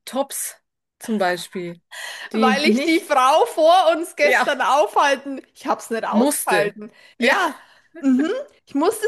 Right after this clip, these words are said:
Speaker 2: sie ansprechen. Erst hab ich überlegt, aber ich hab mir gedacht, ich kann,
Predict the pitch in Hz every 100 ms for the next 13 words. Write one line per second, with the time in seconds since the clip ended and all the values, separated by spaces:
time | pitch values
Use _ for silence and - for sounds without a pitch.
0 | 466 254 - 269 359 - - - - _
1 | - 302 - 359 330 320 277 254 247 214
2 | 214 220 190 170 214 214 - 247 247